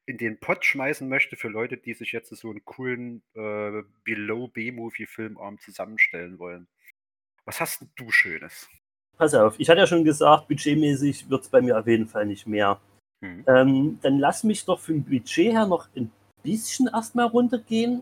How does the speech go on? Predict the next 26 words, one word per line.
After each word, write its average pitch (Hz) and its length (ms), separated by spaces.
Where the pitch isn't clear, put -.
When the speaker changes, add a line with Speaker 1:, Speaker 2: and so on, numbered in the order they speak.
Speaker 2:
ungefähr 226 520
in 175 80
dem 151 100
gleichen 180 460
Segment. 220 680
Speaker 1:
Mhm. 117 220
Speaker 2:
Da 127 100
sind 147 100
wir 160 80
nämlich 143 240
bei 123 320
estimated 147 800
fünfhunderttausend, 160 1120
sagt - 400
die 165 60
I 147 180
M 175 140
D 180 80
B, 190 340
oder 117 220
fünfhunderttausend 110 760
Dollar, 156 240
um 160 80
genau 156 220
zu 160 180
sein. 160 340